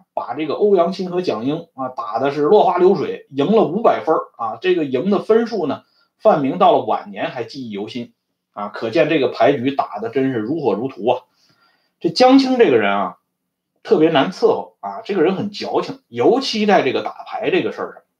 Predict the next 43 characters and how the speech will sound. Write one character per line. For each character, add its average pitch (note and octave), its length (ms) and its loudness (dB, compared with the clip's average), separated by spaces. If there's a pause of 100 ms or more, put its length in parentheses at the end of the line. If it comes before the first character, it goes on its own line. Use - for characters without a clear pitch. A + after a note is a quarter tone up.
(140)
啊。 A#2+ 40 -6
你 A2+ 140 -10
看 F3 160 2
后 E3+ 240 4
来 A2 280 4
张 G3 200 4
春 G#3+ 160 4
桥 C#3 180 2
和 C#3+ 80 0
江 E3+ 260 -2
青 F3 180 -10
走 - 180 -10
得 G#2+ 80 -14
那 D3+ 120 -4
么 B2 100 -4
近 A2+ 260 -8 (160)
啊， F#2+ 180 -16 (400)
可 - 200 2
以 B2+ 120 4
说 D3 180 4
是 C3 120 -2
江 D#3 240 -2
青 D#3 160 -6
的 B2 80 0
左 A#2 200 0
膀 B2 200 -4
右 C3 120 -2
臂， C#3+ 220 -12 (540)
但 F3+ 240 4
是 C3 100 -6
张 F3 280 2
春 F#3 180 -4
桥 A#2+ 340 -2 (320)
始 A2+ 460 -6
终 F#3 300 0
避 F#3 220 -2
免 - 360 -8
啊 - 320 -4
跟 C3 180 0
江 C#3 180 4
青 C3 140 -2
打 G2 140 -2
牌， G2+ 300 -8